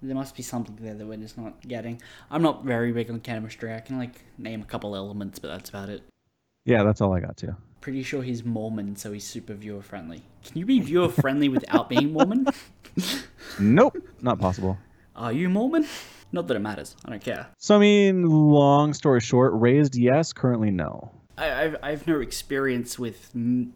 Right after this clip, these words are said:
Speaker 1: most religions.
Speaker 2: Uh-huh.
Speaker 1: So I'm basically going off what I learned from T V, but I thought you celebrated Christmas and they didn't, or something like that, or birthdays. Like,
Speaker 2: Jehovah's Witnesses are the ones who don't
Speaker 1: Ah.
Speaker 2: like holidays.
Speaker 1: Okay.
Speaker 2: And considering both Mormons and Jehovah's Witnesses proselyte,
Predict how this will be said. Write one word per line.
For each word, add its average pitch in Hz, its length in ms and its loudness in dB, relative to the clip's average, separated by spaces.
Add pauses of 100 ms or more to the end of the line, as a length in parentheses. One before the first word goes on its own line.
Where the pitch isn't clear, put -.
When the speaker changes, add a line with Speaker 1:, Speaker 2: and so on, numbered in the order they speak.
Speaker 1:
most 117 540 -4
religions. 110 760 -10
Speaker 2:
Uh-huh. 123 160 6 (220)
Speaker 1:
So - 140 -2
I'm 120 80 0
basically 143 320 0
going 131 180 0
off 120 160 -4
what 113 80 -8
I 113 40 -2
learned 120 240 -4
from 120 140 -4
T 131 180 -8
V, 131 180 -4
but - 220 -12
I 127 60 -10
thought 190 200 -6
you 202 80 -8
celebrated 180 440 -6
Christmas 170 480 -4
and 127 220 -4
they 135 100 -4
didn't, 131 400 -4
or 110 100 -14
something 120 280 -8
like 113 140 -10
that, 107 120 -8
or 107 80 -10
birthdays. - 560 -10
Like, 82 200 -16 (300)
Speaker 2:
Jehovah's 170 520 6
Witnesses 113 440 2
are 107 60 2
the 107 80 4
ones 101 180 4
who 113 80 4
don't 92 100 2
Speaker 1:
Ah. 80 40 -2
Speaker 2:
like 85 120 -2
holidays. 90 520 -6 (120)
Speaker 1:
Okay. 110 280 -10 (640)
Speaker 2:
And 117 400 6
considering 127 760 2
both 101 380 4
Mormons 98 380 2
and 104 180 4
Jehovah's 95 280 4
Witnesses 90 440 2
proselyte, 98 600 4